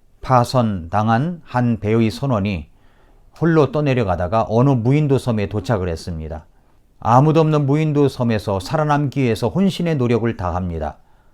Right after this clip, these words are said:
그래서 우선 집을 만들어야 되겠다 싶어서 나무를 구하고 나무를 묶을 수 있는 것을 구해가지고 한 달여 만에 아담하고 거주하기 좋은 그런 집을 짓게 됩니다. 그래서 무인도이지만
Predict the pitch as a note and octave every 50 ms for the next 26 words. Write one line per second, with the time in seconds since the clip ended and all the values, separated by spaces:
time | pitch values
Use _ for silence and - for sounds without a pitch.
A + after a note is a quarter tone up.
0 | _ _ _ _ - G2 F2+ F2 F2 F#2+ F#2 A#2 G#2+ G#2 G2 - - G#2 A2 A2+
1 | A2+ G#2+ G#2 G#2 G2+ G2 F2 G2 F#2+ F#2+ - - F#2 E2 D#2 - - - G2+ F2+
2 | - A2+ A#2+ C#3+ D#3 - - - - - - - - F2 G2 G#2 G#2 G#2+ A2 G#2
3 | G#2 G2 - A2 G2+ G2+ G#2 G2+ B2+ D3 E3+ G#3 G#3+ - - - - _ - -
4 | - - F2+ G2 G#2 G#2 G#2+ G#2 G#2 G2+ G2 A#2 A#2 - D#3+ C#3+ B2 - D3 C3
5 | A#2+ A2 G#2 G2+ - A2 G2+ - - F#2 F2+ F2 F2 E2+ E2 F2 F#2+ F#2+ A2+ G2+
6 | E2+ - - - - E3 F#3 F#3 F3+ F3+ F3 D#3+ D#3 C#3 A#2 G2+ F#2+ G2+ A#2+ A2+
7 | F2 - - - - - - _ _ _ G#2+ G#2+ A2 G2+ A#2 A#2+ A2+ G#2+ G#2+ G2
8 | G#2+ G#2 G2 F#2+ - - A#2 A2 A2 B2 A#2 A#2 A2 A#2 G#2+ - A2 G#2+ A2+ B2
9 | E3 G3+ G#3 - - - - - - - A#2 A#2+ A2 G#2+ G2 - - G2+ F2+ G2+
10 | G2 F#2 - C3+ - - C#3 A2 A2+ F#2+ F2+ E2+ E2 D#2 D#2 D2 - - _ _
11 | _ - - - A#2 A2+ F#2+ A2+ G#2+ F#2 E2+ G2+ A2+ A#2+ B2+ C3+ C3 B2+ B2 A#2
12 | G#2+ F#2+ A#2 A2 G#2+ F2+ D2+ C#2 D2+